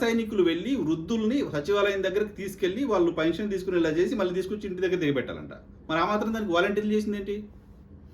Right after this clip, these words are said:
వాలంటీర్లు వెళ్తే అధికార పార్టీకి లాభం, అధికార పార్టీకి ప్రయోజనం చేస్తున్నారని మీరు ఆరోపిస్తున్న క్రమంలో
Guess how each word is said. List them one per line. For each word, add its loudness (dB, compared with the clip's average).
వాలంటీర్లు 4
వెళ్తే 6
అధికార 4
పార్టీకి 0
లాభం, 2
అధికార 2
పార్టీకి 0
ప్రయోజనం 4
చేస్తున్నారని 2
మీరు 2
ఆరోపిస్తున్న 2
క్రమంలో 0